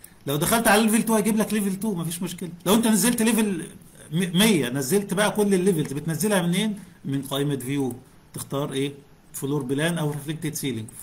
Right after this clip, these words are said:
فلور بلان وتنزل level اللي انت عايزه. شوف هو احنا عشان نزلناهم فهو ما بقاش جايبهم لك تاني في ال-، في الفلور بلان.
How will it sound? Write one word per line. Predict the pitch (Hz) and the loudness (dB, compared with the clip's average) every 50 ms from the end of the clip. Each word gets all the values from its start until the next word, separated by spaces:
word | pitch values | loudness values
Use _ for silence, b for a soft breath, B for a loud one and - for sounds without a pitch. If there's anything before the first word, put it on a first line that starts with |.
| - - | -16 -14
فلور | - 135 131 143 135 | -8 -6 -6 -6 -4
بلان | 131 135 147 180 185 | -4 -4 -4 -4 -4
وتنزل | 185 175 180 185 175 151 156 151 | -4 -2 -2 -2 -2 -2 -2 -4
level | 143 147 143 143 | -4 -4 -6 -6
اللي | 135 135 | -6 -6
انت | 127 120 123 | -6 -8 -8
عايزه. | 117 113 | -10 -10
شوف | - 180 - 175 | -10 -8 -4 -2
هو | 170 170 | -2 0
احنا | 156 156 160 156 | 0 -2 -4 -4
عشان | 151 160 175 175 | -6 -4 -4 -4
نزلناهم | 170 156 135 147 143 160 175 175 165 | -4 -4 -4 -4 -6 -6 -6 -6 -8
فهو | 170 156 143 147 147 143 | -8 -6 -6 -6 -6 -8
ما | 139 | -8
بقاش | 131 135 143 139 - - B B B B B B B | -8 -10 -10 -12 -14 -16 B B B B B B B
جايبهم | 127 123 131 135 127 147 147 139 | -4 -4 -2 -2 -2 -2 -4 -4
لك | 139 127 135 | -6 -8 -6
تاني | - 143 143 143 135 | -6 -4 -4 -4 -4
في | - 139 | -6 -8
ال-، | 123 117 113 113 | -10 -10 -12 -12
في | - 135 | -12 -12
الفلور | 120 120 - 131 123 131 123 | -12 -10 -10 -8 -6 -6 -6
بلان. | 113 110 101 98 | -8 -10 -10 -12